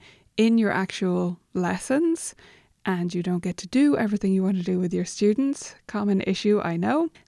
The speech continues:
then this one might be the one for you. Now, this is actually the final lesson in the course, hence the start of this little clip. Here it goes. And finally, you can flip things,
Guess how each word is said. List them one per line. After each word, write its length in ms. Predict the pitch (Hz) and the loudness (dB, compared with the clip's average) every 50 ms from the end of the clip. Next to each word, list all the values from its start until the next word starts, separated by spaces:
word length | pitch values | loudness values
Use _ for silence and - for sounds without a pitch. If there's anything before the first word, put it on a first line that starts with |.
| _ | _
then 360 | - 214 208 208 208 208 - - | 2 4 4 4 4 2 0 -2
this 300 | - 190 208 202 202 - | 0 2 2 2 2 0
one 280 | - 202 196 190 190 - - | 0 0 2 2 0 -2 -2
might 300 | 190 180 180 180 175 - | -2 -2 0 -2 -2 -2
be 140 | - 180 175 | -2 -2 -2
the 100 | 185 170 | -2 -4
one 220 | 175 175 165 170 | -4 -4 -4 -4
for 140 | - - 175 | -6 -4 -2
you. 300 | 190 240 277 277 - - _ _ _ _ _ _ - | 0 0 0 0 -2 -6 _ _ _ _ _ _ 0
Now, 180 | 214 202 196 190 | 2 2 4 4
this 220 | 220 226 226 226 | 4 4 4 4
is 120 | 233 220 | 4 4
actually 340 | 226 214 208 - - 208 202 | 2 2 0 0 2 2 4
the 120 | 190 196 185 | 4 2 0
final 580 | - - 208 202 214 208 214 214 214 214 - - | 0 0 2 4 4 4 2 2 0 -2 -2 -2
lesson 520 | 190 190 190 190 190 - - 190 185 196 | 0 2 2 0 0 -2 -2 -2 -2 -2
in 300 | - - 185 180 180 175 | -2 -4 -2 0 0 0
the 80 | 165 170 | -2 -2
course, 640 | - - - 285 285 269 262 262 - - - - - - - _ _ _ _ _ | -2 2 4 6 6 6 6 4 0 -4 -10 -14 -18 -20 -20 _ _ _ _ _
hence 480 | - - - 226 190 185 180 - - - - _ - | -10 -4 0 2 2 2 0 -4 -10 -14 -16 _ -8
the 120 | - 185 | -6 -4
start 420 | - - - 190 170 170 165 - - | -4 -4 -4 -4 -2 -2 -4 -6 -8
of 180 | - 170 170 175 | -8 -8 -6 -6
this 260 | 170 170 165 - - | -6 -6 -6 -6 -8
little 160 | 151 151 165 | -8 -8 -8
clip. 340 | - - 170 - - - - - - - | -8 -8 -10 -10 -10 -12 -10 -8 -8 -6
Here 180 | - - 185 | -4 -4 -4
it 60 | 170 | -4
goes. 320 | - - - - - - - _ _ _ _ _ _ _ _ _ _ - | -4 -6 -6 -8 -8 -10 -10 _ _ _ _ _ _ _ _ _ _ -2
And 180 | 247 254 240 - | 0 0 0 0
finally, 680 | - 285 302 339 330 269 226 196 190 190 196 220 240 - _ _ _ _ _ _ _ _ _ _ | 0 0 2 4 4 2 2 0 -2 -2 -4 -4 -6 -8 _ _ _ _ _ _ _ _ _ _
you 200 | - 214 220 214 | -2 -2 -2 -2
can 320 | - 233 233 208 196 196 196 _ | -2 -2 -4 -2 -2 -4 -6 _
flip 440 | _ - - - 214 202 196 - - - | _ -16 -6 -2 -2 -2 -2 -4 -10 -16
things, 500 | - - 220 202 - - - - - | -14 -14 -14 -14 -16 -18 -20 -20 -20